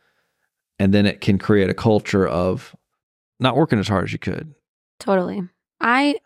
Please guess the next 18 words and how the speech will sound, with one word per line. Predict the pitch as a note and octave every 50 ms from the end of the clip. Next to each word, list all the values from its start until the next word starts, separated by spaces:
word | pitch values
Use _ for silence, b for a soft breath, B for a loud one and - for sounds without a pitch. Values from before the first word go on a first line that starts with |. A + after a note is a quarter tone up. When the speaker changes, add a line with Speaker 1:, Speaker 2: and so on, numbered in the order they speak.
| _ -
Speaker 2:
also | A3 G#3 - - A3
think | - - G3+ G3 G3 F#3+ -
if | G3 - -
you | G#3+ A#3+ C4
have | A3+ G#3 F#3 F#3 F#3 F#3 F#3+ F#3+ G3 G3 b b b b b b b _ -
A | G3+ F#3+ G3 G3
players, | - - B3+ A#3+ B3+ C4 C4+ C4+ D4 D#4 C#4+ C4 - - - - _ _ _ _ _ _ _ _ -
I | G3+ G#3
think | A3 A#3 A#3 A3
a | G#3+
team | - - G#3+ G#3 G3
of | F#3 F3+ -
five | - - - - F#3+ F3+ F3+ F#3+ G3 F#3+ -
A | - F#3+ F#3
players | - - - A3 A3 A3 A3+ A#3+ C4 A3 -
will | - G3 G3 F#3+
do | F#3 F#3 F#3+ F#3+
more | F#3+ F#3+ F#3 F#3 F#3 F#3 F3+ F#3 F#3 G3